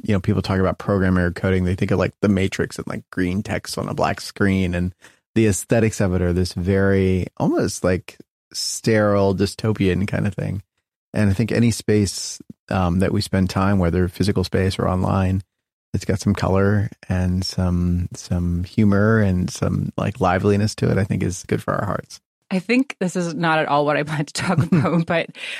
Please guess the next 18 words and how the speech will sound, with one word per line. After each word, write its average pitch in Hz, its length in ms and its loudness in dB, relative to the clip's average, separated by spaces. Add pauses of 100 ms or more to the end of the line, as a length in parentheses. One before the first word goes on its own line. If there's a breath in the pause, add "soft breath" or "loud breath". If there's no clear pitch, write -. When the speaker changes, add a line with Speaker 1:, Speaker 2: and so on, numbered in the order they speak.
(100 loud breath)
Speaker 2:
I 202 100 -2
think 254 160 2
there's 359 160 0
something 208 400 -2
that 170 160 -2
I'm, 165 240 0 (100)
I'm 170 160 0
really 160 200 2
enjoying 160 360 -2
online 165 380 -2
lately 165 280 -2
where 160 160 0
it's 156 180 -6 (160)
as-, 165 400 -2
like, 175 120 -4
things 190 160 0
that 202 100 -2
are 175 120 0